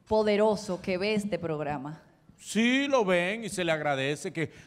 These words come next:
Speaker 2: tú sabes que una cosa que hay que reconocerle a este gobierno que lo dirige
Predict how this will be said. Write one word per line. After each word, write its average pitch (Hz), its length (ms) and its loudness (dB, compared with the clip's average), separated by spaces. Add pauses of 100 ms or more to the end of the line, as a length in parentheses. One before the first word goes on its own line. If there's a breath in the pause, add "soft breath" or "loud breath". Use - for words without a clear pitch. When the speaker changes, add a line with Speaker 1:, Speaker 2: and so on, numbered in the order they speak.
Speaker 2:
tú 214 100 -8
sabes 285 240 6
que 269 80 -6
una 269 160 0
cosa 254 300 2
que 220 180 4
hay 202 220 4
que 214 120 0
reconocerle 156 1040 0 (300 soft breath)
a 135 160 0
este 156 220 -2
gobierno 143 720 0 (560)
que 135 240 -4
lo 135 180 -2
dirige 131 800 -6